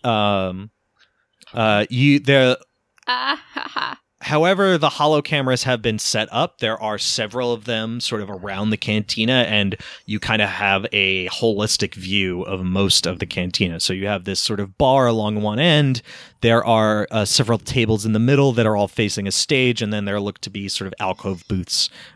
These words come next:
Speaker 1: around the edge. Um, it looks like the cantina is only one floor. Um,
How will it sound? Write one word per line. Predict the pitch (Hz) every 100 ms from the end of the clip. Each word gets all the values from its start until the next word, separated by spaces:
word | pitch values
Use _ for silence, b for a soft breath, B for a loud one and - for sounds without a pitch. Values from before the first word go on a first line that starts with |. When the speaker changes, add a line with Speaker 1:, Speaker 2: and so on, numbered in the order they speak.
| -
Speaker 1:
around | 92 90 87
the | 87 -
edge. | 160 90 - - B B B
Um, | 98 90
it | 95
looks | 107 98 -
like | 95 85
the | - 90 87 85 _
cantina | - 92 90 101 90
is | 98 -
only | 117 104 95
one | 92 90
floor. | - - 180 170 160 - b b -
Um, | 110 90 87 87